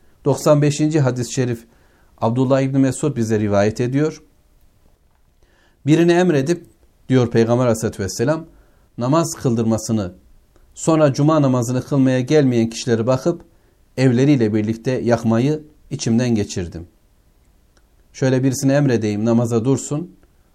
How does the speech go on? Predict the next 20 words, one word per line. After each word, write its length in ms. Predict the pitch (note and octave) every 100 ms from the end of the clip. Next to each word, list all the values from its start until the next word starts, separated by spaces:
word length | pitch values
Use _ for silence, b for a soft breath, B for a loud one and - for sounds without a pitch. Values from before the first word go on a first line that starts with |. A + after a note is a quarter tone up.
| _
sonra 580 | - C3 B2+ C#3+ - - _ _ _ _ A2+
yanıma 300 | A#2+ B2+ C3
alayım 360 | A#2+ C3+ A#2+
birilerini 540 | A2+ A2 G#2+ A2+ D3+ C#3
ve 240 | B2+ - G#2+
cuma 340 | B2 B2+ C3
namazına 460 | A#2+ A2 A2 A2 - -
kim 180 | D3+ C3
gelmedi, 580 | G#2+ G2+ G2+ B2+ C3+ - _ _ _ _ _
evleriyle 560 | G#2+ A2 A2+ C3+ A2 G2
birlikte 300 | G2+ G2 G#2+
yakayım 400 | G2+ - A#2+ A2+
onları 360 | G#2 G#2 G#2 G2
diye 140 | A2
içimden 540 | A2 A2 G2 A#2 C3+ C#3 _ _ _ -
geçirdim." 500 | A#2+ - A#2 C3 G#2
diyor 200 | G#2 G2+
Peygamber 320 | G2+ G2 G2+
aleyhissalatü 380 | F#2+ - F2+ F2+
vesselam. 380 | E2+ F2+ D#2